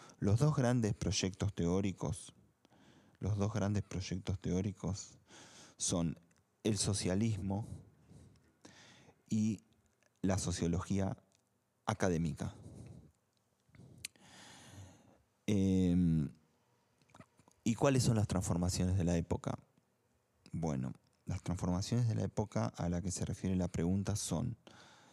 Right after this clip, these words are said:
la revolución industrial y la revolución francesa. ¿Sí?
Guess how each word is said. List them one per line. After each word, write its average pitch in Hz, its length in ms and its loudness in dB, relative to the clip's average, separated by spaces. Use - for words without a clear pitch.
la 90 180 0
revolución 87 520 0
industrial 113 680 0
y 98 80 2
la 90 140 2
revolución 87 560 -2
francesa. - 720 -4
¿Sí? 104 320 -6